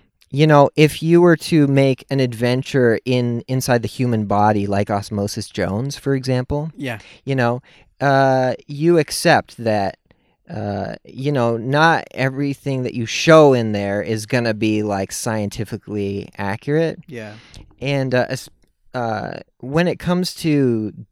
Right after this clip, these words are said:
Speaker 1: depth psychology,
Speaker 2: Mm.
Speaker 1: uh, the,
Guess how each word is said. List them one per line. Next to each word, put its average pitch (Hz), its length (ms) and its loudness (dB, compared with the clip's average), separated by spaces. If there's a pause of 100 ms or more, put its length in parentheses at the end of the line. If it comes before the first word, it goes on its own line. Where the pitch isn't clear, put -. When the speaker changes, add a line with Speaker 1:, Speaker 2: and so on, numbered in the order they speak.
Speaker 1:
depth 131 280 -2
psychology, 180 1000 -4 (160)
Speaker 2:
Mm. 113 380 -14
Speaker 1:
uh, 107 500 -2 (960)
the, 123 480 -4